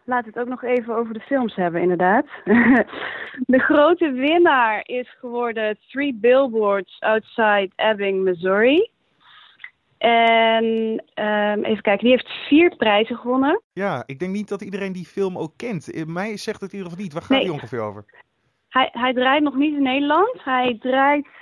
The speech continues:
Speaker 1: eh, vanaf volgende week, als ik het goed heb. Kijk, het is een, een, een zwarte komedie en het gaat over een vrouw die boos wordt op de lokale politie wanneer het niet lukt, eh, ehm, de politie niet lukt om, eh, de moord op haar dochter op te lossen.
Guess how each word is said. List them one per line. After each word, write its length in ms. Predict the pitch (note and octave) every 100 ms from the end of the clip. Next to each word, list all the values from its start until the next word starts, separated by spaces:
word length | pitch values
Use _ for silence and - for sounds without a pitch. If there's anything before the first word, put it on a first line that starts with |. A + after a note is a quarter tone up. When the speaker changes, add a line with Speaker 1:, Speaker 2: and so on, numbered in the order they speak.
| -
Speaker 1:
eh, 220 | - A#3+ B3
vanaf 340 | B3 C4 - -
volgende 380 | D4+ D4+ D4
week, 240 | B3+ C#4 D#4+
als 140 | D#4+
ik 80 | D#4
het 100 | -
goed 220 | - E4
heb. 260 | D4 D#4 A#4+ - _ - - - - -
Kijk, 280 | G#3+ G3+
het 180 | A3 B3
is 120 | D#4+
een, 160 | E4 D4 -
een, 240 | C4 B3+ B3
een 160 | A#3+
zwarte 380 | G3+ B3 E4 E4+
komedie 640 | - B3+ A#3+ C#4 D#4 F#4 A#4
en 160 | -
het 120 | A#3+ A3
gaat 300 | C4+ C4+ -
over 340 | B3 A#3 -
een 160 | A3+ G3+
vrouw 340 | G#3+ A#3+ C#4
die 140 | C4
boos 360 | G3+ A#3 C#4+ C#4+
wordt 180 | C#4 C4
op 100 | A#3
de 80 | A#3
lokale 420 | A3+ B3 B3 B3
politie 680 | A3 G#3+ C4+ - - C#4 F#4
wanneer 420 | - A#3 A3+ A3 A3
het 120 | G3+
niet 240 | A3+ B3+
lukt, 380 | A#3 A#3 B3 - _ _ - - - _
eh, 540 | G#3 A3 G#3+ G#3+ G#3
ehm, 460 | G#3 G#3 G#3 G#3 G#3 G3+ G#3+
de 260 | - F#3+ G#3+
politie 380 | A3+ B3 -
niet 120 | A#3+ A3+
lukt 200 | A3+ A3+
om, 200 | G#3+ G#3
eh, 120 | G3
de 80 | G#3
moord 220 | A3 A3
op 100 | G#3
haar 140 | G#3
dochter 320 | F#3 A#3+ -
op 160 | - E3
te 120 | D#3+
lossen. 540 | D#3 D3+ - C#3+ D3+